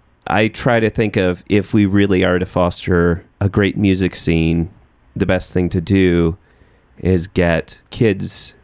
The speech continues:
seeing positive role models of people that are playing music,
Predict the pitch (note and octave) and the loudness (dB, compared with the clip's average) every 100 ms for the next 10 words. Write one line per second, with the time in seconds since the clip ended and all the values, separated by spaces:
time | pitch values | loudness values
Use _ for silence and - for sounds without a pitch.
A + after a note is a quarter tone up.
0 | _ _ _ - - A#2 G#2+ F#2 F2+ F#2 | _ _ _ -6 0 2 2 0 -2 -4
1 | - _ _ _ _ _ _ - G#2 G#2+ | -14 _ _ _ _ _ _ -2 0 0
2 | G#2+ A2 G2 F#2+ F#2 F2+ F2 E2+ F2 - | -2 2 2 2 2 0 0 -2 -2 -8
3 | - _ _ _ _ - F#2+ A#2 G#2 F2+ | -18 _ _ _ _ -6 -2 0 0 0
4 | F2 - G#2 G2 F#2+ F#2 F2 F2 - - | 0 0 0 2 2 2 2 0 -2 -10